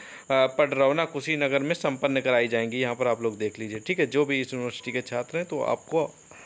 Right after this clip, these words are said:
आगाह मैंने कर दिया है, तो आप लोग अपडेट रहिएगा अगर, ठीक है। अब बात करते हैं अगली अपडेट की दोस्तों, क्योंकि बहुत सारी हर जगह, क्योंकि कोविड की वजह से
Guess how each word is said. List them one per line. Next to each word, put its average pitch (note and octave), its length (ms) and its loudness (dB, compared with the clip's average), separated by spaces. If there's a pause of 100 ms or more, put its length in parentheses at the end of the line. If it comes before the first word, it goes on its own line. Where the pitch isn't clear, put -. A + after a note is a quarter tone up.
(300)
आगाह B2 300 2
मैंने B2 220 -2
कर B2+ 180 0
दिया A#2+ 220 2
है, C#3+ 60 2
तो F3 140 -2
आप B2 260 0
लोग B2+ 140 -2
अपडेट A2 420 -4
रहिएगा G2+ 300 -4
अगर, G#2 180 -8 (380)
ठीक A3+ 120 0
है। F#3 140 0 (240)
अब C#3+ 120 -2
बात D#3+ 260 2
करते F3 240 0
हैं E3+ 340 -2 (160)
अगली D3 320 2
अपडेट C#3+ 400 0
की F3 120 -6
दोस्तों, F3 360 -4
क्योंकि F#3 300 -10
बहुत C#3+ 480 -2
सारी D#3 340 0 (100)
हर C3+ 180 -2
जगह, C3+ 260 0
क्योंकि C3+ 300 -14
कोविड C3+ 260 0
की C3 120 -10
वजह B2 200 2
से C#3+ 220 -6